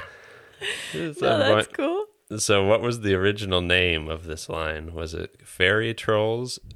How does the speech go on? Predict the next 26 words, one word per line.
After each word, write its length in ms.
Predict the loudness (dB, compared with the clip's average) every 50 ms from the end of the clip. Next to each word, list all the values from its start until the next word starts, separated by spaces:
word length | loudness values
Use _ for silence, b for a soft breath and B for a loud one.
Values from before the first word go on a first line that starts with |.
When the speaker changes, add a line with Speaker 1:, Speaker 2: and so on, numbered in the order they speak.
| -16 -16 -4 0
Speaker 2:
Good 180 | 2 2 4 4
Luck 300 | 2 2 2 0 -4 -12
Trolls, 640 | -8 -2 0 0 2 2 2 0 -2 -6 -8 -12 -16 _ _ -6
Rainbow 540 | -2 2 4 4 4 4 2 2 2 2
Trolls, 520 | 0 -2 -2 0 0 2 0 0 -4 -4 -2
or 220 | -2 -2 -2 -2 -2
Internet 560 | -2 -2 -2 -2 -2 -4 -4 -4 -4 -6 -8 -8
Trolls? 600 | -6 -6 -4 -4 -4 -6 -6 -8 -10 -12 -16 -20 _ _ _ _ _ _ _ _ -8
Speaker 1:
Good 320 | -4 -2 0 0 0 -2 -4
Luck 440 | -2 0 0 0 0 -2 -6 -12
Trolls. 500 | -14 -6 -4 -2 -2 -2 -2 -6 -8 -12
Speaker 2:
Bing, 480 | -12 -10 -10 -2 -2 0 0 0 -2 0
bing, 480 | 0 0 0 0 0 -2 -2 -2 -2 0
you 160 | 2 2 4
got 260 | 6 6 6 6 6
it. 280 | 6 6 6 4 4 4
Good 100 | 2 4
Luck 360 | 4 4 4 4 4 2 0
Speaker 1:
Yay! 40 | -2
Speaker 2:
Trolls. 720 | 0 0 2 2 2 0 0 -2 -2 -4 -4 -6 -10 -12 B B B B B B B B B B B 0
Uh, 360 | 2 2 4 4 2 2 0 -2 -6
so 320 | -2 2 4 4 4 4 2
they 120 | 2 0
became 420 | 0 0 -2 0 0 0 0 0
popular 540 | 0 2 2 2 2 2 0 0 0 0 0
in 480 | 0 0 0 0 0 -2 -2 -6 -8